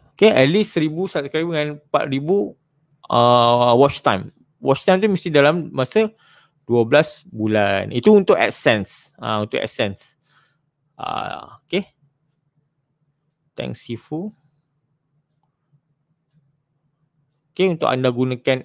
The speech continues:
AdSense lah. Okey, kalau untuk, okey, macam mana kalau anda nak belajar, ah, YouTube ni? Okey, kalau untuk, ah, Malaysia, saya sarankan anda boleh guna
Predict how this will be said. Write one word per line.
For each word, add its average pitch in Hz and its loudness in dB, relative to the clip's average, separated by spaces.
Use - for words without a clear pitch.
AdSense 127 -6
lah. - -2
Okey, - -4
kalau 240 4
untuk, 220 6
okey, 117 2
macam 208 0
mana 262 0
kalau 180 4
anda 165 2
nak 160 0
belajar, 143 4
ah, 113 -2
YouTube 139 -2
ni? 151 -6
Okey, 101 -6
kalau 208 6
untuk, 196 2
ah, 127 2
Malaysia, 139 -4
saya 151 -4
sarankan 151 -2
anda 127 0
boleh 131 2
guna 127 -6